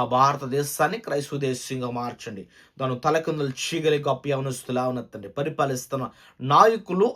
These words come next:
అధికారులనైనా మోడీ గారిని బట్టి, చంద్రబాబుని బట్టి, రమణ్ రెడ్డి బట్టి ప్రార్థిస్తున్నాను. వారికి కావలసిన దీవెన, ఆశీర్వాదం విడిచిపెట్టి నీ పనిముట్టుగా, నీ పాత్రగా వాడుకోమని కూడా ప్రార్థిస్తున్నాను తండ్రి.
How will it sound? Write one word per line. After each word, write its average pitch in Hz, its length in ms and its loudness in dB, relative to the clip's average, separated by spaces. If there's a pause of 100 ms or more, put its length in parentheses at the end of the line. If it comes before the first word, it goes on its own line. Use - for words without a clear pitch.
అధికారులనైనా 135 760 -2 (120)
మోడీ 165 300 -2
గారిని 131 260 -2
బట్టి, 123 240 -6 (140)
చంద్రబాబుని 135 440 -2
బట్టి, 135 260 -6 (380)
రమణ్ 156 220 2
రెడ్డి 151 180 2
బట్టి 139 120 0
ప్రార్థిస్తున్నాను. 127 680 -2
వారికి 120 200 -2
కావలసిన 151 520 0
దీవెన, 190 320 0
ఆశీర్వాదం 190 600 2
విడిచిపెట్టి 131 500 -8 (400)
నీ 131 80 -6
పనిముట్టుగా, 170 480 -2
నీ 160 120 -4
పాత్రగా 175 540 0
వాడుకోమని 190 580 6
కూడా 233 160 2
ప్రార్థిస్తున్నాను 143 840 -2
తండ్రి. 120 360 -8